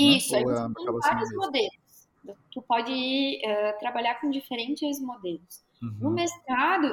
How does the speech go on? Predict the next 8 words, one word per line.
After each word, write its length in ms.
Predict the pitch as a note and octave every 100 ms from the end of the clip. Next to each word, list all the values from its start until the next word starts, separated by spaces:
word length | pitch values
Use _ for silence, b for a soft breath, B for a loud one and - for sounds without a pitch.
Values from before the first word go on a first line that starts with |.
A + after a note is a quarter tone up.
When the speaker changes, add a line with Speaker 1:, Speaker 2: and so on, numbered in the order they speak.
| -
Speaker 2:
eu 120 | A3+
trabalhava 540 | A3+ A#3 B3 A3+ A3+ A#3
com 80 | B3
um 40 |
modelo 460 | A#3+ A#3+ A3+ A3 G#3+
de 100 | G#3+
lesão 340 | G#3+ G3+ G3+
medular, 500 | C4+ D#4+ D#4 F#3+ F#3